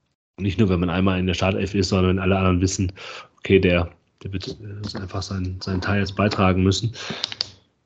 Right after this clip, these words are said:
Gegen K S C hat er mir, wie gesagt, gut gefallen. Deshalb, äh, habe ich auch nicht so eine große Sorge, ihn da gegen die individuell starken Hannoveraner, äh, spielen zu sehen.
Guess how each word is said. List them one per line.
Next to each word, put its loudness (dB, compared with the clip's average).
Gegen 4
K 6
S 4
C 8
hat 6
er 6
mir, 6
wie 2
gesagt, 4
gut -4
gefallen. -2
Deshalb, -2
äh, -4
habe -6
ich -6
auch -6
nicht 0
so -2
eine 2
große 0
Sorge, 6
ihn 4
da 6
gegen 6
die 4
individuell 2
starken 2
Hannoveraner, 4
äh, 6
spielen 4
zu 2
sehen. 6